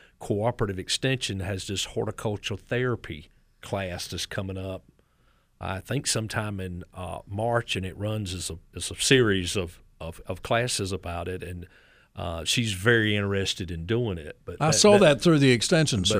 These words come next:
Speaker 2: service.
Speaker 1: that's really, I think, uh, uh, well, it's just so many people through all the tours I used to do at the governor's mansion that if it, if I didn't want able to get out in my garden, I'd just go crazy. You know,
Speaker 2: Well,
Speaker 1: Just
Speaker 2: Rufus
Speaker 1: what
Speaker 2: has
Speaker 1: the
Speaker 2: told us that, uh,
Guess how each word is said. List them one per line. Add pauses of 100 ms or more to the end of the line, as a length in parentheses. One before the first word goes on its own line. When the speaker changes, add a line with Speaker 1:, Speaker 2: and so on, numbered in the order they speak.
(140)
Speaker 2:
service.
Speaker 1:
that's
really,
I
think,
uh, (580)
uh, (560)
well,
it's
just
so
many
people
through (100)
all
the
tours
I
used
to
do
at
the
governor's
mansion
that (500)
if
it,
if
I
didn't
want
able
to
get
out
in
my
garden,
I'd
just
go
crazy. (100)
You
know,
Speaker 2:
Well,
Speaker 1:
Just
Speaker 2:
Rufus
Speaker 1:
what
Speaker 2:
has
Speaker 1:
the
Speaker 2:
told
us
that,
uh,